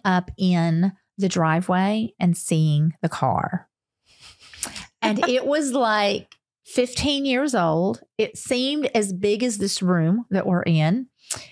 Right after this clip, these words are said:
And now it was in mint condition and all of that, the, which is what he had told me over the phone. "Oh, this car is in mint condition. It's beautiful."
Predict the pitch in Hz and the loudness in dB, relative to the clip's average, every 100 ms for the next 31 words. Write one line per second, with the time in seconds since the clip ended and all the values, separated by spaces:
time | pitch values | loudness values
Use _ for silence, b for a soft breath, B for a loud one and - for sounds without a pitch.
0 | B B - 240 226 220 214 208 226 226 | B B -6 -2 0 2 2 0 -2 0
1 | 226 247 247 269 370 - 240 226 269 - | 0 0 0 0 -2 -2 0 2 0 -2
2 | 392 339 311 403 - 240 226 415 - B | -2 0 0 0 0 0 0 -4 -10 B
3 | 233 - 226 220 220 240 247 359 320 254 | -18 -4 0 0 0 0 0 2 -2 0
4 | 262 262 240 285 285 269 277 277 240 254 | -2 0 0 0 0 0 -2 0 -2 -2
5 | 226 208 180 165 196 - 392 247 - 226 | 0 0 0 0 -2 -2 0 0 0 0
6 | 226 196 185 - 220 208 196 180 165 160 | 0 -2 -6 -2 0 2 0 0 -2 -2
7 | - 175 - 233 262 208 233 220 160 - | -2 -4 -2 -4 -2 -2 0 2 0 -2
8 | - 269 254 254 233 220 220 | -4 -2 -2 0 0 2 0